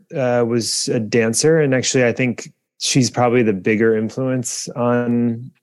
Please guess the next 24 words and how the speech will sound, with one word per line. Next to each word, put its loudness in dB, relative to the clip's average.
me 0
and 2
my 2
brother, 4
in 2
terms -4
of -2
she 0
was -2
the 2
art-, 2
always 2
an -4
artist, -2
you -4
know. -2
So -6
we 0
just -2
sort -4
of -2
grew 0
up -2
around, -2